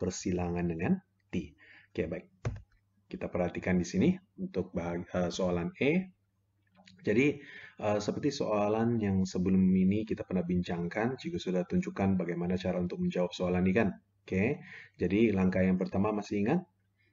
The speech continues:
Ya, iaitu kita, uh, wakilkan ataupun labelkan kawasan-kawasan yang ada di sini ini, kalau kamu dapat perhatikan. Okey, iaitu dengan nombor. Okey. Baik, kawasan yang pertama ni, okey, nampak,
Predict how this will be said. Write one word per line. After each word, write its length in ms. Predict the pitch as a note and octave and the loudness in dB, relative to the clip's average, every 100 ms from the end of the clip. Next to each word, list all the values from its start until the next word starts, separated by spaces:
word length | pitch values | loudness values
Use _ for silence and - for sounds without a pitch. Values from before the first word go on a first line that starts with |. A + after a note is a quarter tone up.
| _ | _
Ya, 320 | G2 E2 D2+ | -4 -4 -4
iaitu 480 | F2 F2 F2+ G#2+ G#2 | -4 -2 0 2 0
kita, 480 | G2 F#2+ G#2 - - _ _ - | 0 0 0 0 -6 _ _ -12
uh, 640 | F#2+ F#2 F2 F2 F2 F2 F#2 | -4 -2 0 0 0 -2 -2
wakilkan 640 | F#2+ F#2 B2 A2+ B2 A2+ | -4 -2 0 2 2 0
ataupun 320 | F#2 F2+ G#2 | -2 0 2
labelkan 560 | G2 F#2+ G#2 G#2 G2+ D3 - | 4 4 4 2 0 -2 0
kawasan-kawasan 960 | F#2 F2+ G2+ F#2 F2+ F#2 G#2 A2 B2+ | 0 2 0 0 2 0 -2 -2 0
yang 160 | G2 F2 E2+ | 0 -2 -4
ada 240 | F2 F2 | -4 -2
di 160 | F2 E2+ | -2 -4
sini 400 | - G2 G2+ E2+ | 0 2 2 0
ini, 140 | A2 F#3 - - | -2 -4 -8 -12
kalau 240 | F2+ - | -10 -6
kamu 320 | F2+ F2 E2+ | -4 -4 -6
dapat 160 | E2 - - | -8 -14 -10
perhatikan. 640 | F2+ F2 F2+ A#2+ F#3+ - _ _ _ - | -8 -6 -4 2 2 0 _ _ _ -10
Okey, 400 | F#2+ - A2 F3+ - - _ - | -6 0 0 0 -6 -20 _ -6
iaitu 320 | F#2 - A#2 | -4 0 0
dengan 320 | B2 F#2+ F#2 | 2 4 6
nombor. 400 | F#2 F#2+ G#2 F2+ - - _ _ _ | 6 6 4 2 -2 -20 _ _ _
Okey. 400 | - F#2 B2+ E3+ - - - - - | -4 -2 -2 -6 -12 -20 -20 -16 -6
Baik, 240 | F2+ - - | -6 -6 -6
kawasan 480 | F#2 F#2 - G#2+ G2 | -2 0 0 0 2
yang 160 | F#2+ G2 | 2 4
pertama 560 | B2+ - G2+ G2+ G2+ | 2 2 0 0 2
ni, 240 | G#2 F#3 - - _ - - | 4 2 0 -14 _ -20 -2
okey, 400 | G#2+ D#3+ - - | 2 2 -2 -2
nampak, 320 | F#2 F#2 | -2 0